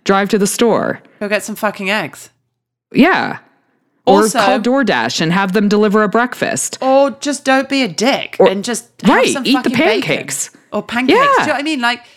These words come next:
Speaker 2: don't make her feel
Speaker 1: Yeah.
Speaker 2: like she's failing because this woman is bending over backwards. And actually, I think she's bending over backwards way too far.
Speaker 1: Too much.
Speaker 2: And she's
Speaker 1: Yeah.
Speaker 2: trying to be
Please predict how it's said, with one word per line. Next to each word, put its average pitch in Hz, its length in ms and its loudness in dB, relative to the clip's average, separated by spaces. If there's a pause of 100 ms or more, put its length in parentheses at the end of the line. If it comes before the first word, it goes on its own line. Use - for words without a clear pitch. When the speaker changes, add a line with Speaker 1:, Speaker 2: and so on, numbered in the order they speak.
(360)
Speaker 2:
don't 277 260 2
make 254 240 -2
her 226 120 -6
feel 226 300 0
Speaker 1:
Yeah. 240 80 2
Speaker 2:
like 185 240 -2 (360)
she's 202 340 -6
failing 190 560 -2
because 170 300 -8
this 226 180 -6
woman 294 240 0
is 220 100 -2
bending 196 380 -2
over 175 180 -4
backwards. 170 440 -4
And - 180 -6
actually, 202 400 -4
I - 20 -2
think 185 260 -8
she's 165 200 -10
bending 175 320 -4
over 170 180 -4
backwards 165 480 -6 (160)
way 196 320 2
too 190 180 -12
far. 160 160 -8
Speaker 1:
Too 151 120 2
much. 127 440 -2 (200)
Speaker 2:
And 180 120 -8
she's 277 140 -2
Speaker 1:
Yeah. 214 180 2
Speaker 2:
trying 226 420 -2
to 214 100 -6
be 165 680 -2